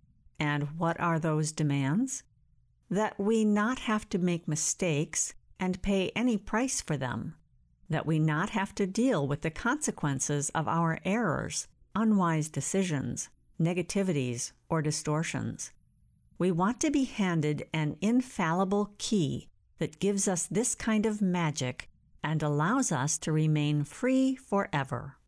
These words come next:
What is our idea of freedom?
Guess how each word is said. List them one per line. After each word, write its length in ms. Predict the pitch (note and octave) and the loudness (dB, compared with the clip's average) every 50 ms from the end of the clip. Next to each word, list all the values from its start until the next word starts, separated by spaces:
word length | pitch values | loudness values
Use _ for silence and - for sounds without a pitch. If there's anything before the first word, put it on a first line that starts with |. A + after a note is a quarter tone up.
| _ _ _ _ _ _ _ _ _ _ _ _ _ _ _ _ _ _ - | _ _ _ _ _ _ _ _ _ _ _ _ _ _ _ _ _ _ -4
What 300 | D3+ D#3 E3 F3+ G3+ - | -2 0 0 0 -2 -2
is 200 | F#3+ G#3 F#3 E3 | -2 -2 0 0
our 320 | - - E3+ E3 E3 E3 D#3+ | -2 -2 0 0 0 2 2
idea 500 | D#3 D#3 D#3 D3 C3+ E3 D#3 E3+ F#3+ G#3+ - - | 0 0 0 0 0 0 2 2 2 0 0 -2
of 120 | D3+ C#3 | -2 -4
freedom? 600 | - - - E3+ E3 E3 F3+ F#3 G3+ B3 D4+ - | -4 -4 -2 0 0 2 2 2 0 0 -2 -6